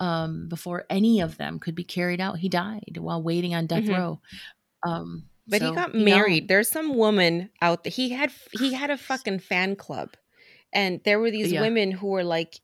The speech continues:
Speaker 2: in love with him, and, and one of them married him.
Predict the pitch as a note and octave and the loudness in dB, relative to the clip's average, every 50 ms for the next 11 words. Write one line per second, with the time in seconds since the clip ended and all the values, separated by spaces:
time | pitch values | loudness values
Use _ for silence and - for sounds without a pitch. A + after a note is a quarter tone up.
0 | _ _ _ - G3+ G3+ G3+ F#3+ F#3 F#3 F#3 F3 F3 F#3 F3+ - - D#3+ D3+ D3 | _ _ _ 0 0 0 2 0 0 -2 -2 -2 -2 -4 -4 -4 -6 -6 -6 -6
1 | D3 E3 E3 _ _ - - - - - _ _ - G3+ G3 F#3 F3+ F3 E3+ E3+ | -6 -8 -10 _ _ -20 -20 -20 -20 -20 _ _ -2 0 0 2 2 0 0 -2
2 | E3+ E3+ - _ - G3+ G3+ G3 G3 F#3+ G3 F#3 F#3 G#3 G3+ A3 C4 C4+ D4 D#4+ | -4 -6 -10 _ 2 2 4 4 2 0 0 0 0 -2 -2 -4 -6 -6 -4 -4
3 | F#4+ G#4 G#4 F#4+ D#4+ B3+ - - G#3 E3+ - - | -2 -2 -2 -2 -2 -4 -6 -6 -6 -6 -6 -6